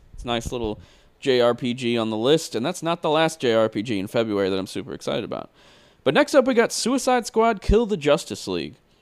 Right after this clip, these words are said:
I'm still really excited for this. Yes, I talk a lot of shit on it because it looks like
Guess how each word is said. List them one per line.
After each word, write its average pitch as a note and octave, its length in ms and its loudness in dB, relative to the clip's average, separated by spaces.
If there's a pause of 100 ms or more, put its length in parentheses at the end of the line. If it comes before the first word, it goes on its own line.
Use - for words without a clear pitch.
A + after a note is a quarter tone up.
(400)
I'm G#3 180 2
still D4+ 400 0
really F3+ 360 2
excited C#3+ 420 -2
for G#2 100 -10
this. - 260 -10
Yes, F3+ 280 0
I D#3 120 -2
talk D3 380 -4
a - 100 -4
lot B2+ 260 -2
of B2 100 -8
shit A#2 180 -2
on F2 140 -4
it - 220 -12 (380)
because F#3 280 2
it E3 80 2
looks C#3 560 -2
like F3 320 -2